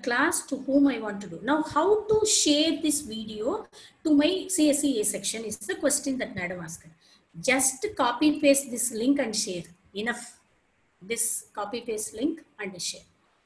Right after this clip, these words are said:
The, uh, that you need to go to that particular video or else see. Look at right hand side, go live. This all recently they have brought.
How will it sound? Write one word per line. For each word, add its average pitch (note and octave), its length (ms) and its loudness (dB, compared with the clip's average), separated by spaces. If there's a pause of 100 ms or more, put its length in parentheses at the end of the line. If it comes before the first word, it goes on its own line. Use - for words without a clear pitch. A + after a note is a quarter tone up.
(120)
The, G#3 120 -6
uh, G#3+ 260 -6 (180)
that G#3+ 380 -4
you C4+ 160 6
need C#4+ 180 4
to C4 60 2
go B3+ 280 0
to D#4+ 240 -2
that B3 240 -4
particular C4 380 -6
video F#3 320 -2
or A3+ 320 0
else D#4 200 0
see. - 340 -2 (240)
Look C#4 340 -4
at - 420 -16
right C4 320 0
hand D#4 240 2
side, G#3+ 460 -2 (400)
go C#4 160 4 (200)
live. B3+ 220 0
This C4+ 200 0
all D4+ 300 2 (180)
recently D4 400 2
they B3 100 0
have A3+ 160 -6
brought. E3 340 -8